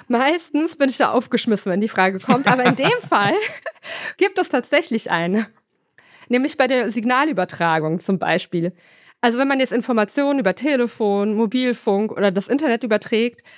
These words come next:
Speaker 1: da werden die Nachrichten ja in Zeichenfolgen kodiert.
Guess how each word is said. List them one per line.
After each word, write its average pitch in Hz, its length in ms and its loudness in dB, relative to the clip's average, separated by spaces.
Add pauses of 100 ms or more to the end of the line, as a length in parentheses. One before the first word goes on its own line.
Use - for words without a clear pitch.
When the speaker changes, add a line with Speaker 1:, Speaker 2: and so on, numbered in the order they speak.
(320)
Speaker 1:
da 233 120 4
werden 262 180 0
die 247 100 -2
Nachrichten 247 500 0
ja 220 140 2
in 220 140 -2
Zeichenfolgen 196 760 -2
kodiert. 165 560 -6